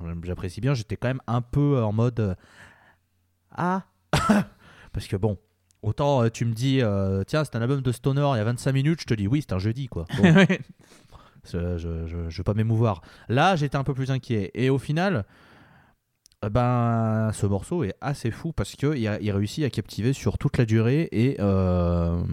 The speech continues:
Speaker 1: notamment pour quelque chose que je trouve assez, euh, fou. Et attendez, deux petites secondes, j'arrive pour vous trouver, euh, le time code, c'est, euh, vers dix-huit vingt-cinq,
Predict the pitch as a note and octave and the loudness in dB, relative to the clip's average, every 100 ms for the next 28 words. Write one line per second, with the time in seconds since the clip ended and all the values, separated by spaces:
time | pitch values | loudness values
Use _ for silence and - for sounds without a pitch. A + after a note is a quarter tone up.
0 | E2 D#2+ G#2+ A2 A2 B2+ C3+ - A2 - | -2 2 2 4 2 2 0 0 -2 0
1 | C3 B2 - F#2 F#2 - - G2 F#2+ - | -2 -2 0 2 2 0 -4 0 0 2
2 | A#2 A2+ G#2+ F#2+ F2 - - C#3 D#3+ - | 2 4 4 4 2 0 2 2 2 -6
3 | - - - - - - - - - - | -18 -18 -18 -18 -18 -20 -20 -20 -20 -4
4 | F2+ F#2+ - C3+ - A#2+ G2 F2 F2 G2 | -2 -2 0 0 4 2 4 4 2 4
5 | B2 - - - - A#2 G#2+ G2 F#2+ - | 4 4 0 0 4 4 6 2 0 -2
6 | - G#2 A#2 B2+ C#3 A#2 G#2+ F#2+ G2 - | -2 0 2 2 0 0 0 2 0 0
7 | G2 F#2+ G#2 F#2+ F2 F2 F2 F2 F2 E2+ | 0 2 2 2 2 2 0 0 -2 -4
8 | _ _ _ _ _ - _ _ - - | _ _ _ _ _ -20 _ _ -16 -6
9 | G2 G2 - A2 G#2 - C#3+ C3 C#3+ - | 0 0 2 0 0 0 2 4 2 0
10 | A#2+ A#2+ B2 B2 A#2 G2 F#2 G#2 G2+ F#2+ | 0 2 2 2 0 0 0 0 0 -2
11 | G#2+ A#2 G#2+ G2+ G2+ A#2 | -2 0 0 -2 -4 -4